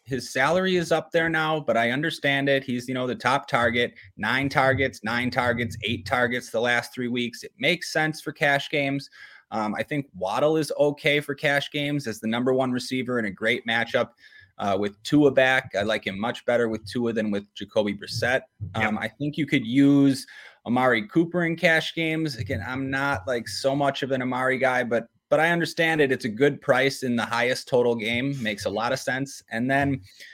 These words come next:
Speaker 1: uh, the other spot I think you can go, and it, it's weird, you know, you normally don't target these two guys for cash, but D K Metcalf and Tyler Lockett. Um,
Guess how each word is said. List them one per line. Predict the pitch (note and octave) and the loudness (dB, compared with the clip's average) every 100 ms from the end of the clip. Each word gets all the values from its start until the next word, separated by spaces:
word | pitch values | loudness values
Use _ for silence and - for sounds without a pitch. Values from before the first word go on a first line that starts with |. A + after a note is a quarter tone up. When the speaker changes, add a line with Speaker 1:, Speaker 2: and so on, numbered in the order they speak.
| _ - | _ -6
Speaker 1:
uh, | A#2+ | -2
the | B2+ | 2
other | D3 F#3+ | 2 0
spot | - F#3 F#3 | 0 4 4
I | |
think | F3 F#3+ F#3 | 2 0 -4
you | |
can | F3+ F#3 | -4 -2
go, | E3+ F3 F3+ | 2 4 6
and | E3 B2+ | 4 0
it, | - | -6
it's | B2+ A#2+ C3+ | -10 -10 -6
weird, | F3 E3+ B2+ A#2 | 0 2 2 0
you | A#2+ | -2
know, | B2+ | -2
you | B2+ B2 - | -2 -4 -6
normally | C3 D#3 E3 D3 | -4 -2 0 2
don't | C#3 C#3 | 2 0
target | - C3 C3 C3+ - | -2 -2 0 -2 -4
these | A#2 C#3+ D3+ | -2 -2 -2
two | - C#3+ | -2 2
guys | C3 C3 B2+ | 4 4 0
for | - | -4
cash, | - C#3+ B2+ G#2 - - | -8 -2 0 0 -2 2
but | A2+ - _ - - _ | 2 0 _ -20 -20 _
D | D#3 | -8
K | E3 E3 D3 | 0 2 4
Metcalf | C#3+ - D#3 C#3+ C#3 | 2 2 2 2 2
and | A#2+ | -4
Tyler | C3 A#2+ A#2 | 0 2 2
Lockett. | A2+ A2 - F2+ - - | 2 -2 -2 -6 -8 -6
Um, | A2+ A2 G#2+ | -2 -2 -2